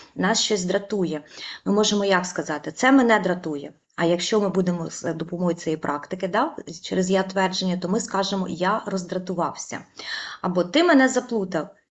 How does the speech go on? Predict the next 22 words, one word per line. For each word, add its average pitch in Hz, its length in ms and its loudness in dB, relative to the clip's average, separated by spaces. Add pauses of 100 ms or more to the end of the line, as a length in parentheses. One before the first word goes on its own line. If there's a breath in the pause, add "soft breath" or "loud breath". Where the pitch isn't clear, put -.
(200)
То 180 60 -2
маємо 202 400 2
відповісти 185 580 -2
як? 160 280 -2
«Я 196 260 2
не 233 100 2
зрозумів 196 600 -2
сенсу 220 680 -6 (100)
твоїх 190 460 0
слів», 185 380 -4
да? 196 300 -6
Тобто 180 240 -4
я-твердження. 165 800 -2
Або 185 160 0
може 226 220 -2
бути 185 220 -4
ще 180 140 -8
таке: 180 320 -6 (320 loud breath)
«Мені 320 420 6
нема 254 500 6
чого 214 240 -4
сказати». 175 600 -2